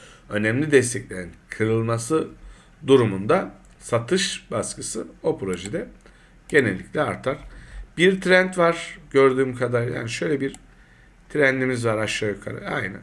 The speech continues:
şu trendimiz. Trendimiz bu. Burada da bak trendi kırdı-, kırdığını da gösteriyor bak. Hem bu önemli des-, direncini alıyor.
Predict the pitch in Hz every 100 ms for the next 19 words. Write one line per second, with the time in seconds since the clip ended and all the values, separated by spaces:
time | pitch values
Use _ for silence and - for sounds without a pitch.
0 | - - - - 101 95 90 - - -
1 | - 98 90 85 - 127 139 - - -
2 | _ 165 190 180 147 117 - 139 151 185
3 | 190 147 143 165 156 160 - - - -
4 | - - - 135 151 165 165 151 110 -
5 | - 104 101 - - - 131 143 135 139
6 | - 110 107 117 139 143 139 - - 117
7 | 123 123 127 135 131 147 147